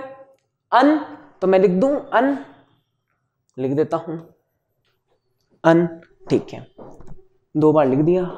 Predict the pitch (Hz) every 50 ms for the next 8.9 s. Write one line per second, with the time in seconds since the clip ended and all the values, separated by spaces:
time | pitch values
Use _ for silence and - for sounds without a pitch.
0 | - - - 156 - 143 123 113 131 123 127 123 123 - - - 143 143 151 170
1 | - - - 175 165 160 156 - - 156 - - 175 170 - _ _ _ _ _
2 | _ _ _ _ _ - - _ _ _ _ _ _ _ _ _ _ _ _ _
3 | _ _ _ _ _ _ _ _ _ _ _ _ _ _ _ _ _ - - _
4 | _ _ _ _ _ _ _ _ _ - - - - _ _ - - - - -
5 | - - _ _ _ _ _ _ _ - - - - - - - - - _ -
6 | _ - - _ _ _ _ - - 127 135 147 180 190 - - - - - -
7 | - - - - - - - - - - - - - - - - - - 220 262
8 | - - 269 269 294 311 302 320 320 311 294 311 302 302 285 294 294 302